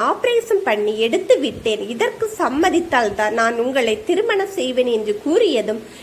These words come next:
"எங்கள் வீட்டிலும் சம்மதம் சொன்னார்கள்.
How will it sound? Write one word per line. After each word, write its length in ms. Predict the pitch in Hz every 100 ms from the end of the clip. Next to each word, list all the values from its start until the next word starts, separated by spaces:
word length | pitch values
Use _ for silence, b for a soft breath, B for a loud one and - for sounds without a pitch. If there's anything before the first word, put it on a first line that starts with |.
| B 262
"எங்கள் 340 | 277 427 453
வீட்டிலும் 500 | 262 240 240 226 240 -
சம்மதம் 520 | 285 302 440 440 427
சொன்னார்கள். 600 | 330 226 214 196 208 214